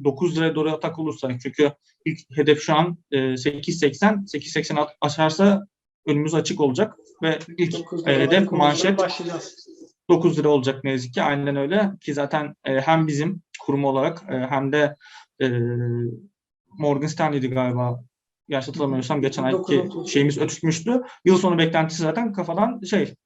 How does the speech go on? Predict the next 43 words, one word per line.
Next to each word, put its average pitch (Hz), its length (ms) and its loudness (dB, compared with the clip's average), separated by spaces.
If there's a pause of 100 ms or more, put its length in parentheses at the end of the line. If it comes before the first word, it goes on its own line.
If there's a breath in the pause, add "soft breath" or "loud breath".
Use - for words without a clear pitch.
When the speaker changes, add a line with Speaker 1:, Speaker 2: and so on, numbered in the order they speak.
(120)
Speaker 1:
sekiz 165 240 -2
doksan 156 280 0
iki. 269 300 -6 (240)
E, 165 80 0
zaten 175 200 4
sekiz 165 260 0
doksan 175 220 2
ikiye 170 180 0
gelecek 170 400 -2
bir 175 60 -2
kur 202 200 0
da 214 80 0
orada 180 220 0
kalmaz 185 380 0
yani. 120 260 -4
Dokuz 139 260 -4
lira 139 180 2
doğru 156 300 0 (360)
hareket 143 280 -4
edecektir. 165 240 0
Speaker 2:
Aynen 170 200 -4
öyle. - 160 -12 (580)
Speaker 1:
Aha, 190 380 2 (160)
yani 175 340 2
burada 202 400 4 (640)
majör 170 360 4
bir 196 60 6
hareket 190 240 2
olmazsa 185 440 0
diyeyim 196 300 -6 (200)
kur 156 180 -4
tarafında, 180 600 -2 (420 loud breath)
e, 135 220 0 (800)
olası 196 600 4
teknik 185 260 -2
harekette 165 360 -2
geri 175 180 2
çekilme 170 360 -4
risklerden 165 500 0
gramında 180 380 2
da 196 100 2
böyle 170 260 0
bir 190 180 0